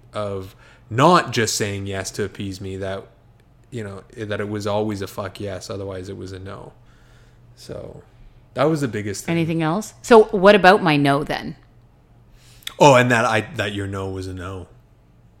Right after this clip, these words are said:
Speaker 1: That it wasn't like a negotiating point or negotiation point. It was a no. And you had a reason for it. And I could ask you why that reason was. But that didn't give me license to,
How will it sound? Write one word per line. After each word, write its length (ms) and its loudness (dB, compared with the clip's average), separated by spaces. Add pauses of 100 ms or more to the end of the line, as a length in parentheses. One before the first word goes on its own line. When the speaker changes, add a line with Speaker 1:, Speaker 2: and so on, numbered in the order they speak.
(680)
Speaker 1:
That 100 -6
it 60 -4
wasn't 300 -4
like 200 -4
a 80 -4
negotiating 760 -8
point 440 -14 (380)
or 80 -12
negotiation 600 -10
point. 380 -16
It 120 -12
was 260 -12
a 40 -16
no. 360 -14 (800)
And 100 -20
you 100 -10
had 120 -12
a 40 -12
reason 300 -12
for 240 -12
it. 80 -10
And 120 -4
I 100 0
could 180 -4
ask 300 -2
you 80 -6
why 280 -6
that 220 -10
reason 340 -12
was. 480 -16 (500)
But 220 -10
that 220 -10
didn't 380 -12
give 140 -10
me 120 -12
license 560 -14
to, 120 -14